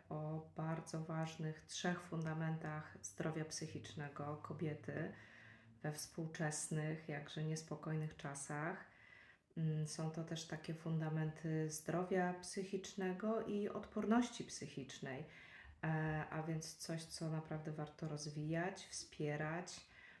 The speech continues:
szczególnie jeżeli jest się osobą wrażliwą. E, będziemy rozmawiać o spokoju,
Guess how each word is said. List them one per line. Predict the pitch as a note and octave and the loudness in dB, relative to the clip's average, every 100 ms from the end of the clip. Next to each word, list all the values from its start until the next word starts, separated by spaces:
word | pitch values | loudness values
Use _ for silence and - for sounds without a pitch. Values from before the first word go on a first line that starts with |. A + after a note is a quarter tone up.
| _ | _
szczególnie | - - F#3 F3 E3+ D#3+ | -14 0 4 6 6 6
jeżeli | D3+ D#3 D3+ D3+ | 2 2 0 0
jest | D3+ - | -2 -2
się | - D3+ | -2 -2
osobą | D#3 - D3 D3 D3 D3 D3+ - _ _ | -4 -4 -4 -2 0 0 -2 -8 _ _
wrażliwą. | - D#3+ D#3+ D#3 C#3+ C#3 C#3 F#3+ - - _ - - - - _ - | -2 2 2 2 -2 0 0 0 -2 -14 _ -20 -20 -20 -20 _ 2
E, | D#3+ D3+ D3+ | 4 4 4
będziemy | D#3+ D#3 D3+ D3 D3+ E3 - | 2 4 0 0 0 -2 -6
rozmawiać | - D3+ D#3 D3 C#3+ C#3+ - - | -4 -2 0 0 0 -2 -8 -6
o | D3 C#3+ | -4 -4
spokoju, | C#3 - - C3+ - D3+ F#3+ B3 | -4 -6 -6 -6 0 2 4 2